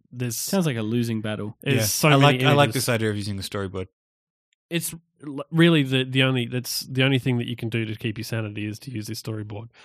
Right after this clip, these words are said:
Speaker 1: Um, whether or not that, I don't know if Caleb actually managed to get his app, uh,
Speaker 2: I think he said he did.
Speaker 1: published, but yeah,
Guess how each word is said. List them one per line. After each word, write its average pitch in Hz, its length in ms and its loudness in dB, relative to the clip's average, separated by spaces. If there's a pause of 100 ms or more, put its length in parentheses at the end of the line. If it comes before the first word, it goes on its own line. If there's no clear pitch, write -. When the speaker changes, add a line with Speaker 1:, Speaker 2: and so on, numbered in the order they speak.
(800)
Speaker 1:
Um, 113 500 -2
whether 127 280 2
or 117 60 0
not 110 140 -4
that, 110 180 -4 (320)
I 120 80 -6
don't 123 140 -2
know 110 280 -4
if - 300 -10
Caleb 107 300 -6
actually 107 280 -6
managed 107 340 -8
to 107 200 -10 (220)
get - 240 -10
his 107 460 -10
app, 98 220 -12 (560)
uh, 104 260 -12
Speaker 2:
I - 540 -20
think 349 140 0
he 214 60 0
said 139 200 -2
he 120 100 -4
did. 123 240 -6
Speaker 1:
published, - 640 -14
but - 160 -12 (260)
yeah, 107 220 -6